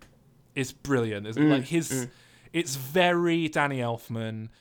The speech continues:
Speaker 1: it's fairly generic Danny Elfman, but it's really strong generic Danny Elfman. Like, it, it, every scene is so
Speaker 2: Mm.
Speaker 1: well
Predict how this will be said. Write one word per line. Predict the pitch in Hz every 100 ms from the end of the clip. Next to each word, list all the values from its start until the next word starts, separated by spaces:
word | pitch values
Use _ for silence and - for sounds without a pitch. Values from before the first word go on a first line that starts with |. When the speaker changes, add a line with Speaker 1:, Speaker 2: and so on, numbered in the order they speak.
| _ _
Speaker 1:
it's | 143 139 - - -
fairly | - - 214 190 180 151 143
generic | 135 127 113 104 -
Danny | 113 104
Elfman, | 104 101 - 107 98 95 -
but | 123
it's | 117 - - - 127 110 120 135
really | 156 139 123 110
strong | - - - 113 113 101 98 95 92 _ _ _ -
generic | 117 107 95 95 110
Danny | 101 95
Elfman. | 92 - 98 92 95
Like, | 98
it, | 127 - 151
it, | -
every | 143 147 147 139
scene | - - 120 110 101
is | 95
so | - - 107 104 101 98 _ _ _ -
Speaker 2:
Mm. | 139 135 127 107
Speaker 1:
well | 110 117 113 107 107 101